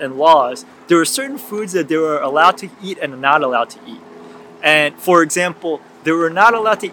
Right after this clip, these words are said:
eat pigs. They were considered unclean. And specifically in this passage, they mentioned reptiles, which were also considered unclean. So then why did God say that? Well, we know later in the story that the vision wasn't necessarily about food,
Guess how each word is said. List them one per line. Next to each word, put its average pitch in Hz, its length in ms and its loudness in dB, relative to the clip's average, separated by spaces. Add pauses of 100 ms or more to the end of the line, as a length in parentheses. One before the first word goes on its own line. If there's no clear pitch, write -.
eat 190 140 -16
pigs. 196 320 -4
They 147 140 -4
were 165 100 -6
considered 180 460 -8
unclean. 165 560 -12 (520)
And 156 140 -2
specifically 226 840 -4
in 175 80 -12
this 175 160 -10
passage, 165 640 0 (300)
they 156 100 0
mentioned 165 420 -4
reptiles, 147 580 4
which 156 260 -6
were 156 200 0
also 190 340 0
considered 131 600 -10
unclean. 120 400 -18 (1000)
So 180 180 0
then 147 180 -6
why 147 260 -2
did 180 140 -8
God 156 220 0
say 175 180 -10
that? 208 240 0 (400)
Well, 196 180 6
we 196 140 -2
know 233 180 6
later 202 360 6
in 170 120 -6
the 160 60 -6
story 170 680 -4
that 143 480 -4
the 156 80 -4
vision 196 540 -4
wasn't 175 320 -4
necessarily 165 680 -6
about 151 300 -8
food, 170 480 -8